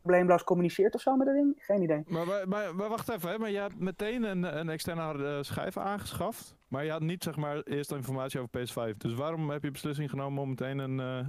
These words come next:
Speaker 2: een externe harde schijf erbij
Speaker 1: Nou,
Speaker 2: te doen?
Speaker 1: nou, ik heb hem ge-, niet aangeschaft. Ik had hem gewoon nog liggen. Ik heb echt iets van,
Speaker 2: Oh.
Speaker 1: ik heb i-, iets van drie externe harde schijven hier liggen. Eh, eentje ervan gebruik ik als time machine voor mijn iMac. Eh,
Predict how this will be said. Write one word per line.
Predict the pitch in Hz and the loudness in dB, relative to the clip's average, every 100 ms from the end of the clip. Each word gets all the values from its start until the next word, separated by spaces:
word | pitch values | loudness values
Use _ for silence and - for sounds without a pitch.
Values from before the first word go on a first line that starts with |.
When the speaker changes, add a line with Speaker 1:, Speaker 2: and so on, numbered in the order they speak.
| - | -6
Speaker 2:
een | 117 120 | -4 -2
externe | 127 123 - 131 | -4 -4 -4 -4
harde | 127 123 | -4 -4
schijf | - 156 - - - - | -4 -4 -6 -14 -14 -8
erbij | 123 131 | -4 2
Speaker 1:
Nou, | 143 220 | 8 10
Speaker 2:
te | 147 | 8
doen? | 202 - _ _ _ | 0 -8 _ _ _
Speaker 1:
nou, | - - 190 | 2 6 6
ik | 190 - - | 6 2 2
heb | - | 4
hem | 190 185 | 6 4
ge-, | 190 | 4
niet | 175 | 6
aangeschaft. | 160 214 - 160 | 8 8 8 6
Ik | 170 | 6
had | 180 | 4
hem | 175 | 4
gewoon | 156 160 | 4 6
nog | 165 | 6
liggen. | 202 - | 4 2
Ik | 143 | 2
heb | 151 | 4
echt | 165 - | 2 2
iets | - 170 | -6 4
van, | 175 151 | 8 8
Speaker 2:
Oh. | 151 - _ _ _ _ _ | 6 -2 _ _ _ _ _
Speaker 1:
ik | - | 2
heb | - 170 | 4 6
i-, | 185 | 4
iets | - 175 | 2 4
van | 175 151 | 4 6
drie | 156 202 | 6 8
externe | 196 - - 175 165 | 8 8 10 12 12
harde | 151 160 | 10 8
schijven | 147 180 202 151 135 | 10 8 10 8 6
hier | 156 139 | 6 6
liggen. | 135 196 214 | 8 8 8
Eh, | 170 156 151 | 10 10 12
eentje | 165 165 | 8 6
ervan | 165 160 143 | 6 4 4
gebruik | 147 147 147 | 10 10 12
ik | 151 - - - - _ | 8 6 -4 -10 -12 _
als | 143 139 - - | 10 10 8 8
time | - 151 | 10 10
machine | 160 151 156 156 | 10 6 4 6
voor | - | 6
mijn | 147 147 190 | 6 10 10
iMac. | 196 175 175 - - - | 12 10 10 2 -18 -4
Eh, | - 156 151 | 8 10 12